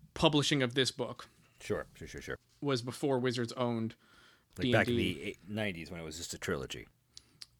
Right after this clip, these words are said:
Speaker 1: Or even back when Drizzt was originally created in nineteen eighty-eight. Like, I don't
Speaker 2: Well, that
Speaker 1: know.
Speaker 2: book, they wouldn't have owned that book at all back in nineteen eighty-eight. That's, that's kind of my point.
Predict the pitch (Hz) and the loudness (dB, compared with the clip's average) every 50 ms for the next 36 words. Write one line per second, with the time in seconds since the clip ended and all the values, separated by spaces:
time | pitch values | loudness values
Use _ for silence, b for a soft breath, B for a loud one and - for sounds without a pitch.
0 | _ _ _ _ _ - 180 165 160 151 147 - 165 170 156 151 156 151 143 143 | _ _ _ _ _ 6 8 8 10 8 6 4 4 4 4 6 6 8 10 10
1 | 143 135 156 151 135 120 123 147 143 135 - 143 135 127 131 135 131 139 123 139 | 10 10 8 4 2 4 4 4 4 4 2 0 0 0 0 2 0 0 0 0
2 | 127 123 - 143 131 127 123 113 127 123 123 117 127 123 117 117 113 113 123 131 | -2 0 0 2 2 2 2 2 0 0 -2 -2 -2 -4 -4 -4 -4 -2 -2 -4
3 | 120 - - 113 117 - - 135 139 139 - 104 110 117 117 120 131 127 110 - | -4 -6 -8 -12 -10 -4 -2 0 2 2 4 6 6 4 6 8 8 8 6 4
4 | - - - 127 117 110 117 110 107 101 92 117 104 110 101 104 95 - - 98 | -2 0 2 4 6 6 6 4 4 4 4 4 4 2 2 2 0 2 0 -2
5 | - - 92 110 107 92 87 78 73 - - - 82 76 78 78 76 71 - 82 | -2 2 4 6 6 6 6 4 2 0 0 -2 -2 -2 -2 -6 -8 -8 -8 -8
6 | 78 73 65 65 73 71 - - - - - 80 151 - - - 87 82 - - | -8 -8 -8 -8 -8 -8 -8 -10 -12 -10 -10 -10 -10 -10 -10 -10 -10 -8 -8 -8
7 | 160 67 65 71 - - 87 76 69 | -8 -8 -10 -10 -8 -8 -8 -8 -8